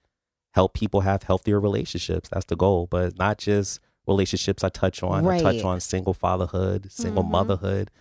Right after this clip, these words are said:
Speaker 1: uh, current hot
Speaker 2: Mm-hmm.
Speaker 1: topics that you
Speaker 3: Mm-hmm.
Speaker 1: guys, um, s-, discuss politically wise. So I'm, I'm
Speaker 2: Right.
Speaker 1: versatile when it comes to my blog.
Speaker 3: Mm-hmm.
Speaker 2: And you know what? The, but that's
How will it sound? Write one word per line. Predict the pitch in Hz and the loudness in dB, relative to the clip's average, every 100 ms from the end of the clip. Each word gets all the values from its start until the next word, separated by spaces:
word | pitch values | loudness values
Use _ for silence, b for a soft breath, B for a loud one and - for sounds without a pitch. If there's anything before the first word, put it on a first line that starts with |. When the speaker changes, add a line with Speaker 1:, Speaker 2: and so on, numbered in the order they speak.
| _ _ _ _ _ - | _ _ _ _ _ -6
Speaker 1:
uh, | 92 | -4
current | 90 175 101 165 | -2 0 0 2
hot | 101 202 | 0 -2
Speaker 2:
Mm-hmm. | |
Speaker 1:
topics | - 104 - 107 | -2 -4 -2 -4
that | - 101 | -2 -2
you | 104 | 0
Speaker 3:
Mm-hmm. | 101 | 0
Speaker 1:
guys, | 98 98 95 - | 0 0 -2 -2
um, | 95 95 95 | -2 -2 -6
s-, | - | -10
discuss | - - - 98 107 - - - _ _ _ _ | -4 -4 0 0 0 -2 -10 -12 _ _ _ _
politically | - 95 98 - 107 | 0 2 2 2 2
wise. | 101 104 104 107 - _ _ _ - | 4 2 0 -2 -8 _ _ _ -8
So | - 92 92 | 0 2 2
I'm, | 98 98 | -2 -2
I'm | 120 | 0
Speaker 2:
Right. | 147 131 | 4 4
Speaker 1:
versatile | 139 - 95 87 | 4 2 2 0
when | 87 90 | 0 -6
it | |
comes | - 87 - | -6 -8 -4
to | |
my | 85 | -2
blog. | 85 87 87 90 _ _ _ | 0 0 0 -4 _ _ _
Speaker 3:
Mm-hmm. | 214 196 196 196 - _ _ _ _ - | -10 -8 -8 -12 -16 _ _ _ _ 0
Speaker 2:
And | 240 | 2
you | 254 | 2
know | 349 | 2
what? | 359 | 0
The, | 196 | -2
but | 196 214 | 0 0
that's | 220 247 - - | 0 -2 -2 -10